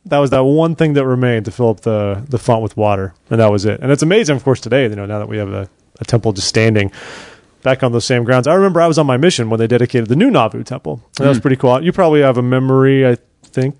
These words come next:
Speaker 1: probably. Did you go to the dedication or anything when you
Speaker 2: Mm.
Speaker 1: were younger, or
Speaker 2: Uh, I did go to the dedication on,
Speaker 1: In
Speaker 2: like,
Speaker 1: the
Speaker 2: the
Speaker 1: meet-
Speaker 2: simulcast,
Speaker 1: Yeah,
Speaker 2: like,
Speaker 1: that's,
Speaker 2: in
Speaker 1: that's
Speaker 2: my
Speaker 1: what I
Speaker 2: stake
Speaker 1: mean. That's what
Speaker 2: center.
Speaker 1: I mean.
Speaker 2: Yeah.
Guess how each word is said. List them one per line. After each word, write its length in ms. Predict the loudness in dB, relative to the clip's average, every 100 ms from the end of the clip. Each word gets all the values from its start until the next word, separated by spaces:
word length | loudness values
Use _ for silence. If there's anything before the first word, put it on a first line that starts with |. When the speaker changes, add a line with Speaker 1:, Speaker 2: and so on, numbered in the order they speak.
| _
Speaker 1:
probably. 560 | -2 0 -2 -6 -8
Did 80 | -6
you 100 | 0
go 60 | 2
to 60 |
the 80 | 2
dedication 520 | 2 2 2 0 0
or 100 | 0
anything 340 | 0 -2 -4 -2
when 100 | 0
you 80 | 2
Speaker 2:
Mm. 60 |
Speaker 1:
were 80 | 2
younger, 400 | 0 -2 -4 -2
or 60 | 0
Speaker 2:
Uh, 420 | 0 2 0 0
I 160 | -2 -2
did 300 | 0 -2 0
go 100 | 0
to 60 |
the 80 | 0
dedication 560 | 0 0 0 -2 0 0
on, 80 | 2
Speaker 1:
In 80 |
Speaker 2:
like, 0 |
Speaker 1:
the 80 | 0
Speaker 2:
the 120 | 0 0
Speaker 1:
meet- 80 |
Speaker 2:
simulcast, 640 | 0 0 0 0 0 0 0
Speaker 1:
Yeah, 120 | 0
Speaker 2:
like, 60 | 0
Speaker 1:
that's, 80 | 0
Speaker 2:
in 40 | 0
Speaker 1:
that's 180 | 0
Speaker 2:
my 60 | 0
Speaker 1:
what 0 |
I 20 |
Speaker 2:
stake 40 | 0
Speaker 1:
mean. 80 | 0
That's 120 | -2
what 60 |
Speaker 2:
center. 120 | 0 0
Speaker 1:
I 20 |
mean. 100 | 2
Speaker 2:
Yeah. 220 | 2 0